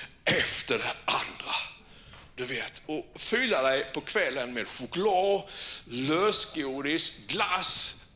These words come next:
vispgrädde, och det skulle liksom inte synas på utsidan. Det hade ju bara varit underbart, eller hur? <laughs> Men du vet att saken är den, va, att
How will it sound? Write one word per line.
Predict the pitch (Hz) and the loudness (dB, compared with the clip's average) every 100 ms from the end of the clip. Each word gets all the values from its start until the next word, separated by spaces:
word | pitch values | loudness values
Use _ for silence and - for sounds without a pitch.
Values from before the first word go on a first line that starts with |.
| 147 120 | -12 0
vispgrädde, | 170 214 - - - 131 107 110 123 135 - - | 2 4 4 2 -4 -2 0 2 0 -2 -10 -4
och | 151 143 | 0 2
det | |
skulle | 147 160 151 | 2 2 2
liksom | 147 160 147 156 | 2 0 0 0
inte | 175 180 170 | 0 0 2
synas | - - 185 208 233 185 123 113 - | 4 6 4 2 0 0 2 2 0
på | - 156 139 | 0 0 2
utsidan. | 127 151 - 98 82 104 110 - - - - - - | 2 4 0 -2 -4 -2 -2 -6 -14 -14 -14 -16 -8
Det | - 117 | -2 0
hade | 143 147 127 | 2 2 0
ju | 90 | -4
bara | 92 110 95 | 0 2 2
varit | 92 98 - - - - - - - - | 0 -4 -4 -2 -2 -2 -8 -16 -20 0
underbart, | 131 151 120 95 - 90 90 - 120 | 2 2 0 -6 -2 0 0 0 0
eller | 110 | 2
hur? | - 175 80 - - - - - - 131 160 156 - - - - | 2 2 0 -6 -8 -14 -16 -10 0 2 4 2 0 -4 -4 -4
<laughs> | 170 | 2
Men | 175 - - 170 | 4 2 -2 -2
du | |
vet | 185 202 | 0 2
att | 196 - - | 0 -4 0
saken | - 254 165 160 190 | 2 4 4 2 0
är | 202 | 0
den, | 196 151 | 0 0
va, | 120 | 0
att | 120 | 0